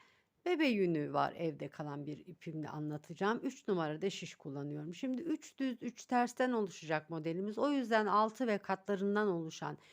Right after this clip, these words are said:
ilmekler atacaksınız, e, kendi ölçünüz üzerinden. Ve artı da beş ilmek.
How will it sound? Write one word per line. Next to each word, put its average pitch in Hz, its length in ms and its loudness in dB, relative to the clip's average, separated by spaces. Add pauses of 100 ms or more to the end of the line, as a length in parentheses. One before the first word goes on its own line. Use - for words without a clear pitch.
(360)
ilmekler 208 640 2
atacaksınız, 147 960 -6
e, 151 440 -4 (600)
kendi 170 440 0
ölçünüz 160 580 -8
üzerinden. 160 760 -2 (380)
Ve 320 120 8
artı 277 380 6
da 277 180 6
beş 254 240 6
ilmek. 135 460 -6